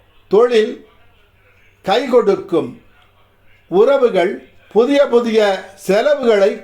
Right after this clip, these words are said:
கொண்டு வரும் நேரம். திடீர் திடீர் செலவு வந்து சமாளிக்கும் நேரம். இருபத்தி எட்டு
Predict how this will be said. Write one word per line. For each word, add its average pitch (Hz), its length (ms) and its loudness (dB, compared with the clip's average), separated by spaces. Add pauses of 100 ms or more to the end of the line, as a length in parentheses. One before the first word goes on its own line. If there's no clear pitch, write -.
கொண்டு 254 320 0
வரும் 202 300 0 (140)
நேரம். 202 400 0 (720)
திடீர் 240 500 -2
திடீர் 226 380 2 (340)
செலவு 233 440 2
வந்து 190 280 2 (1000)
சமாளிக்கும் 214 960 -2
நேரம். 208 380 0 (760)
இருபத்தி 247 440 0 (100)
எட்டு 247 240 0